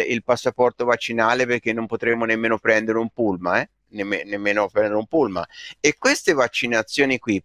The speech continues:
per loro stessa ammissione, continueranno. Cioè non è che solo adesso la vaccinazione contro il covid, le, le vaccinazioni continueranno, perché ci saranno nuovi virus, ci saranno ricadute,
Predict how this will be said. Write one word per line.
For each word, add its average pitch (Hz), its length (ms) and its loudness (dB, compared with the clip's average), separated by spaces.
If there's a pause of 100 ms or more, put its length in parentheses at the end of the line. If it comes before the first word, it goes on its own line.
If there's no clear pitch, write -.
per 120 220 4
loro 175 360 4
stessa - 480 -2
ammissione, 101 880 -2 (360)
continueranno. 185 1200 2 (320)
Cioè 175 220 2
non 160 220 0
è 262 120 2
che 156 120 -6
solo 139 320 4
adesso 120 440 0
la 113 120 2
vaccinazione 110 760 -4
contro 104 520 -4 (420)
il 113 100 -8
covid, 92 480 0
le, 165 260 0
le 175 120 2
vaccinazioni 190 720 0
continueranno, 139 1080 2 (280)
perché 127 240 2
ci 120 140 -6
saranno 123 420 2
nuovi 123 320 0
virus, 151 460 0
ci 117 140 -10
saranno 113 440 0
ricadute, 143 800 2